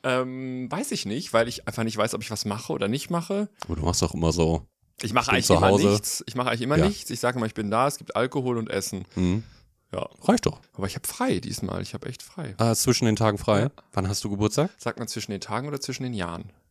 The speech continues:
Speaker 2: Zwischen den Jahren eigentlich, aber irgendwie
Speaker 1: Ja, ne?
Speaker 2: la-, sagen die Leute zwischen den Tagen, ne?
Speaker 1: Das ist eigentlich,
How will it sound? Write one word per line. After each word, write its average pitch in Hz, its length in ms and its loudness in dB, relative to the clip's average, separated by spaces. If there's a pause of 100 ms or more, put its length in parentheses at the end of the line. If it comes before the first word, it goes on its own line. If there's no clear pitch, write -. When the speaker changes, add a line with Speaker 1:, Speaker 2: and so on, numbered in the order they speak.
(520)
Speaker 2:
Zwischen - 280 0
den 73 160 -2
Jahren 90 320 6
eigentlich, 73 300 -2
aber 73 140 0
irgendwie 82 300 -2
Speaker 1:
Ja, 87 80 2
ne? - 80 -10
Speaker 2:
la-, 78 40 -10
sagen 80 260 2
die 78 80 -2
Leute 82 260 4
zwischen 92 240 -2
den 82 120 0
Tagen, 90 340 -2
ne? 92 240 0
Speaker 1:
Das - 120 -20
ist - 80 -18
eigentlich, 101 260 -14